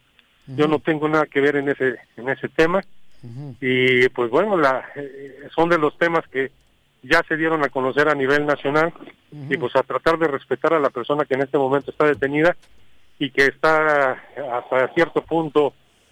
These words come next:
Speaker 1: eh, siendo hostigada, eh, para declarar en contra de, de, del presidente municipal. Es decir, hay que ser muy respetuosos,
Speaker 2: ¿Tiene
Speaker 1: eh, de, de todos los procedimientos.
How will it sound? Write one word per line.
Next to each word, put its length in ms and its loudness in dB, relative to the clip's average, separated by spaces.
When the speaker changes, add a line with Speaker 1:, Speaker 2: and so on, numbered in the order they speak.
Speaker 1:
eh, 420 2
siendo 240 4
hostigada, 640 0
eh, 680 0
para 200 4
declarar 440 2
en 100 -2
contra 280 -2
de, 240 0
de, 460 -8
del 140 2
presidente 480 2
municipal. 460 -12
Es 140 2
decir, 300 2
hay 180 2
que 120 -8
ser 180 -4
muy 160 -6
respetuosos, 540 -2
Speaker 2:
¿Tiene 220 -2
Speaker 1:
eh, 40 -6
de, 360 -2
de 140 2
todos 260 2
los 140 0
procedimientos. 640 -8